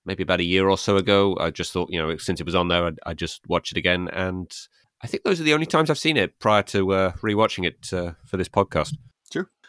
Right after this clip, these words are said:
Speaker 2: I didn't catch it in theaters. Um, I don't know why. I, I don't know. I, I think there was a kind of an association of, like, I,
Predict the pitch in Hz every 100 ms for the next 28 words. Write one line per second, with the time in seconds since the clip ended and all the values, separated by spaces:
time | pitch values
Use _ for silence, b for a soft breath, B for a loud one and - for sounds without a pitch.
0 | b - 135 143 143 131 123 143 139 117
1 | 143 156 139 127 151 156 160 151 - -
2 | _ 127 127 127 123 139 165 151 139 123
3 | 143 160 156 123 120 _ _ - 135 127
4 | 123 127 120 - 127 127 117 b b _
5 | 160 175 240 240 202 170 131 120 131 -
6 | 180 170 147 135 123 151 120 143 135 120
7 | 139 123 - 127 120 113 120 117 - 135
8 | 135